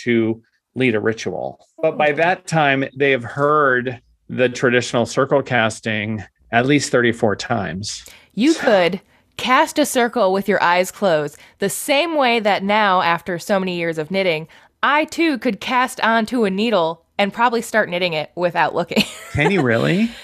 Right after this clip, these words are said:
Speaker 2: Yes.
Speaker 1: So that's how we teach people to cast circles. But you don't need to cast circles to do magic.
Speaker 2: I was curious about this because I've heard a lot about circle casting lately, and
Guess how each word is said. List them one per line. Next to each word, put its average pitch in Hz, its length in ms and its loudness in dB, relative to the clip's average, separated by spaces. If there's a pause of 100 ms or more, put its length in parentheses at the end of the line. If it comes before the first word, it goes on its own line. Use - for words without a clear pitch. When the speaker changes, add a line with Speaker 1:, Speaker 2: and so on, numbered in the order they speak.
Speaker 2:
Yes. 156 380 -4
Speaker 1:
So 170 320 -2
that's 190 240 -2
how 131 260 0
we 120 140 -4
teach 107 320 -8
people 92 240 -6
to 87 80 -4
cast - 260 -4
circles. - 560 -8
But 202 160 -4
you 214 100 0
don't 233 200 -4
need 180 160 0
to 160 80 -2
cast 120 240 -2
circles 117 260 -2
to - 80 -6
do 101 100 -4
magic. 80 360 -8 (400)
Speaker 2:
I 180 300 2
was 190 260 0
curious 151 420 0
about 156 240 -4
this 135 240 -6
because 151 640 -6 (120)
I've 180 200 2
heard 294 420 0
a 262 60 2
lot 160 240 2
about 151 220 0
circle 143 220 -6
casting 151 420 -4
lately, 185 600 2
and 170 280 -2